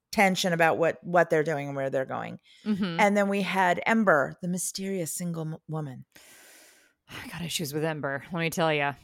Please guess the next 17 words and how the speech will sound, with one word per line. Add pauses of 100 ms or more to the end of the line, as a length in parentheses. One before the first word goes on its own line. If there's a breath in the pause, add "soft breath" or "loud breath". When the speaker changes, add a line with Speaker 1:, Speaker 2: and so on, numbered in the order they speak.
(120)
Speaker 1:
I
know,
I
do
too.
And
they're
probably, (260)
if
they're,
if
they're
not
the
same,
they
definitely